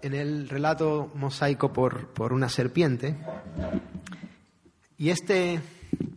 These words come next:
personaje maquiavélico, en medio de medias verdades, que son mentiras, propicia el siguiente diálogo, ¿no? Eva, se va la mujer, "Con que Dios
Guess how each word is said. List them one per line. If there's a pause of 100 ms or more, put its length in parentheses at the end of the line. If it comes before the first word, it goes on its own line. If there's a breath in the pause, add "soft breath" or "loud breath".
(260)
personaje
maquiavélico,
en
medio
de (840 loud breath)
medias
verdades,
que
son
mentiras,
propicia
el
siguiente
diálogo,
¿no? (880 loud breath)
Eva,
se
va
la
mujer,
"Con
que
Dios